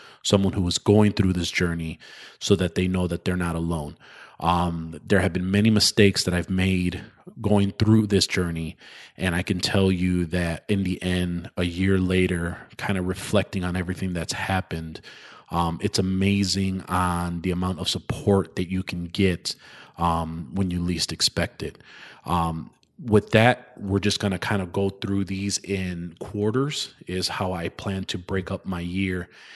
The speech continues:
And again, there was so much that has happened that, um, I just really could not try and get all of it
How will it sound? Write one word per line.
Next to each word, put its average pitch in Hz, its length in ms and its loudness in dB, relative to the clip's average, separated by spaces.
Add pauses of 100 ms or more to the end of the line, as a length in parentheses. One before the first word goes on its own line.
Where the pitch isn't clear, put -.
(140)
And 98 160 0
again, 95 260 2
there 98 100 4
was 95 100 2
so 127 220 6
much 104 340 2
that 90 120 -2
has 90 180 -4
happened 92 560 -2
that, 87 280 -4
um, 85 540 -2 (960)
I 113 100 0
just 101 200 4
really 107 300 8
could - 220 -2
not 95 440 0 (1500)
try 107 300 4
and 95 180 0
get 104 200 2
all 92 280 2
of 90 120 -4
it 87 200 -4